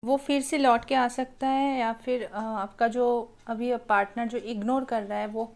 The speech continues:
कौन सी चीज़ों को आप अगर फॉलो करोगे तो आपका जो पार्टनर है वो आपको कभी इग्नोर नहीं कर पाएगा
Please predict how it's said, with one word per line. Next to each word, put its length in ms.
कौन 260
सी 140
चीज़ों 480
को 200
आप 220
अगर 260
फॉलो 380
करोगे 420
तो 240
आपका 340
जो 120
पार्टनर 420
है 120
वो 100
आपको 280
कभी 320
इग्नोर 260
नहीं 260
कर 180
पाएगा 480